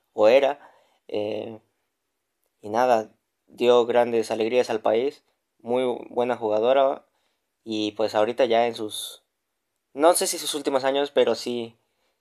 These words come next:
de, de su madurez, de su carrera, podríamos decir, o, o más bien ya de su ocaso, eh, podemos ver que, que sigue dando, sigue dando la talla, sigue jugando muy bien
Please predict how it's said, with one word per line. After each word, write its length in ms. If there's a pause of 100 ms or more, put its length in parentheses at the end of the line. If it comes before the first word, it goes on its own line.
(220)
de, 500 (460)
de 240
su 680 (400)
madurez, 500
de 80
su 100
carrera, 380
podríamos 420
decir, 360 (320)
o, 240
o 100
más 220
bien 240
ya 180
de 120
su 520 (160)
ocaso, 540 (720)
eh, 300
podemos 360
ver 240
que, 400 (340)
que 140
sigue 240
dando, 340
sigue 260
dando 280
la 100
talla, 480 (200)
sigue 180
jugando 260
muy 180
bien 320